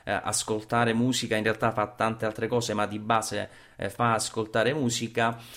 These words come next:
ehm, e lo fa con, eh, un canone mensile, anche se c'è un, eh, primo piano, diciamo, di ingresso totalmente gratuito.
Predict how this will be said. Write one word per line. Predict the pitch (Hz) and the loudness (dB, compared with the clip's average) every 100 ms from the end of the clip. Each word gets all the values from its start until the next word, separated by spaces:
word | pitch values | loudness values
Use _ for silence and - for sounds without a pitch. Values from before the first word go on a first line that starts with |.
| - | -16
ehm, | - 113 110 110 110 110 110 - | -2 2 4 2 0 -4 -6 0
e | 160 | 4
lo | 156 185 | 4 2
fa | 180 139 156 - - | 2 2 2 0 -8
con, | - 127 127 120 | 0 2 4 4
eh, | 117 113 110 - - _ _ _ _ _ _ | 4 4 0 -4 -16 _ _ _ _ _ _
un | 135 127 | 0 0
canone | 139 202 196 139 127 117 117 | 2 0 0 2 2 2 4
mensile, | 123 123 120 - 113 107 - - | 4 4 2 0 2 2 0 0
anche | 165 139 180 | 0 0 -2
se | 175 120 120 | 0 4 4
c'è | 120 120 113 110 | 4 4 4 2
un, | - 117 113 | -2 0 2
eh, | 110 110 110 | 2 2 0
primo | - 139 113 | -2 0 2
piano, | 127 120 107 | 4 2 2
diciamo, | 110 117 | 0 0
di | 107 | 0
ingresso | 131 143 117 107 107 - 107 - | -2 0 4 4 2 2 0 2
totalmente | 131 117 110 110 113 | 0 0 0 -2 0
gratuito. | 107 107 110 104 98 104 104 | 2 2 0 -4 -2 -2 -2